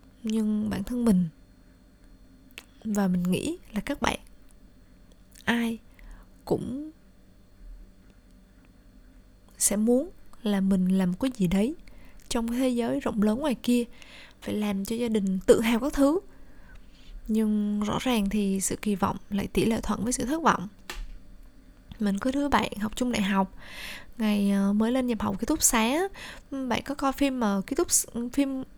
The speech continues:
tên là Ký túc xá luôn hay sao á, của Trung Quốc. Cái đợt đấy mình, cái đợt mà mình coi lâu chưa ta?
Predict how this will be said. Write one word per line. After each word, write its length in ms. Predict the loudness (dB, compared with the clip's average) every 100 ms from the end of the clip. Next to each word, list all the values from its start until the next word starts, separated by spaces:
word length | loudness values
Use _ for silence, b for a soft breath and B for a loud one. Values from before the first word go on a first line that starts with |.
| -20 -20 -20 -20 2
tên 160 | 6 6
là 100 | 4
Ký 180 | 2 2
túc 160 | 4
xá 360 | 4 4 4 4
luôn 220 | 4 4
hay 100 | 2
sao 380 | -2 0 2 0
á, 80 | -2 B B B B B
của 160 | -6
Trung 280 | -2 -2 4
Quốc. 160 | 4 4 -4 B B B -6
Cái 100 | 2
đợt 260 | 2 2
đấy 420 | 2 0 2 0 -2 -6 -16 -8
mình, 500 | -4 -2 -2 -2 -4 -8 B B -6
cái 120 | 0
đợt 260 | 0 0
mà 120 | -2 -2
mình 180 | -2 -2
coi 360 | -4 -4 0
lâu 280 | 2 0 0
chưa 160 | -4 -2
ta? 360 | 0 0 0